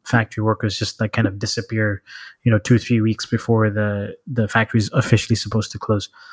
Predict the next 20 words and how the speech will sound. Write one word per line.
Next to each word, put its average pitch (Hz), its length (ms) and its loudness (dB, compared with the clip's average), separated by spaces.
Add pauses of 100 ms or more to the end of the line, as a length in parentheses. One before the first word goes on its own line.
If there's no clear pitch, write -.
(400)
So - 160 6
it's 123 160 4
a, 139 120 2
it's 135 140 2
a 143 80 8
very 143 300 6
turbulent 120 640 4
time. 117 280 4
And 117 80 2
then, 117 100 6
of 120 120 0
course, - 540 0
uh, 117 180 4
shipping 120 400 2
gets 113 220 2
backed 110 340 2
up 110 180 0
as 107 160 0
well 110 340 4
because 104 380 -2